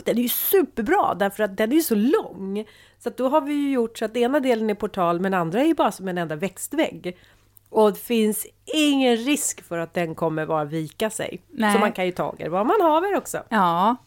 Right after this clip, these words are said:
Speaker 2: och, och, och just det där att, att ha en konstruktion som är tillräckligt stabil när vi pratar växtlighet, det är jätteviktigt att man tänker kring det.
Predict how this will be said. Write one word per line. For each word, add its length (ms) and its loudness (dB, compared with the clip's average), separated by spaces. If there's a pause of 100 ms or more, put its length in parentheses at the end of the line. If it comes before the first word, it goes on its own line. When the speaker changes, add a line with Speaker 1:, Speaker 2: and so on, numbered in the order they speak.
(120)
Speaker 2:
och, 280 4 (320)
och, 200 4 (880)
och 140 2
just 360 2
det 80 0
där 300 4 (140)
att, 260 -8
att 200 -10
ha 260 0
en 120 -4
konstruktion 760 -4
som 180 -6
är 60 -4
tillräckligt 540 -4
stabil 720 0
när 160 2
vi 100 -4
pratar 340 -4
växtlighet, 540 -4
det 160 -2
är 300 0
jätteviktigt 840 -8 (560)
att 300 -4
man 260 0
tänker 380 -2
kring 280 0
det. 260 -2